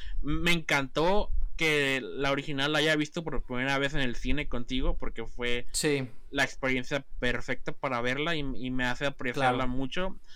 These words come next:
Speaker 1: Creo que si la hubiera visto por primera vez de otra forma, a lo mejor tendría una opinión diferente de esa película, pero
Speaker 2: Sí.
Speaker 1: gracias al ambiente en el que la vi, este, fue genial. Y,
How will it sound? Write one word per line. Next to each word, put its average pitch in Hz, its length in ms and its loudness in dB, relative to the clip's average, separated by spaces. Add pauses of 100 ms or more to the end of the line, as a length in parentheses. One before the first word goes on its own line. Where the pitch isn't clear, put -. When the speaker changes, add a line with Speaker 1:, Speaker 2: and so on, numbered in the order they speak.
(600)
Speaker 1:
Creo 135 220 2
que 151 500 2 (580)
si 143 400 2
la 139 140 2
hubiera 147 220 4
visto 156 280 0
por 147 160 -4
primera 139 360 2
vez 151 180 2
de 143 60 4
otra 139 240 0
forma, 143 380 -2
a 147 40 0
lo 135 100 -2
mejor 127 320 -2
tendría 131 320 2
una 135 120 -2
opinión 123 340 -6
diferente 120 460 -4
de 123 60 -2
esa 127 120 -6
película, 123 520 -8
pero 117 300 -4 (600)
Speaker 2:
Sí. - 140 0
Speaker 1:
gracias 131 260 2
al 175 140 2
ambiente 147 560 0
en 165 80 -2
el 147 160 -2
que 143 100 -2
la 131 120 0
vi, 175 300 -2 (280)
este, 117 640 -4
fue 131 180 -2
genial. 117 420 -4 (160)
Y, 117 420 -6